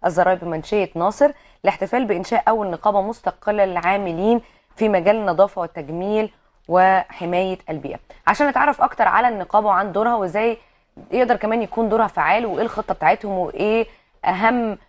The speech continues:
ال-، نقدر نقول الملامح اللي موجودة وال-، آم، النقاط اللي موجودة على أجندة النقابة،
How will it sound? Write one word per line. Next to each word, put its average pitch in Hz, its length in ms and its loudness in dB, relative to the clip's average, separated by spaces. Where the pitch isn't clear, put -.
ال-، 175 640 -2
نقدر 202 220 2
نقول 190 400 -2
الملامح 190 600 0
اللي 190 140 -4
موجودة 180 800 0
وال-، 196 520 -2
آم، 156 560 -2
النقاط 185 380 4
اللي 196 120 -6
موجودة 185 240 0
على 196 180 4
أجندة 185 540 -2
النقابة، 202 580 2